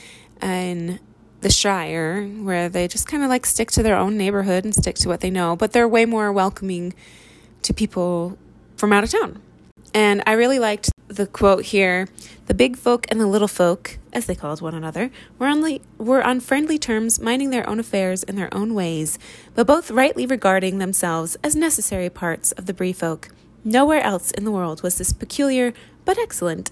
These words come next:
arrangement to be found." And I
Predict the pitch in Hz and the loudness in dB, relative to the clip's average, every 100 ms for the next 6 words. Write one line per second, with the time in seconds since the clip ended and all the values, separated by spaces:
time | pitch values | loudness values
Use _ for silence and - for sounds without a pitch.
0 | - 208 196 196 - 185 202 - - 196 | -8 -2 -2 -2 -6 -8 -10 -10 -10 -10
1 | 220 180 175 170 175 - - - - - | -6 -6 -6 -6 -10 -14 -20 -20 -18 -18
2 | - - 240 247 247 254 254 277 - - | -16 0 2 4 4 0 -2 -6 -8 -4
3 | 185 180 185 202 | -2 -2 -2 -4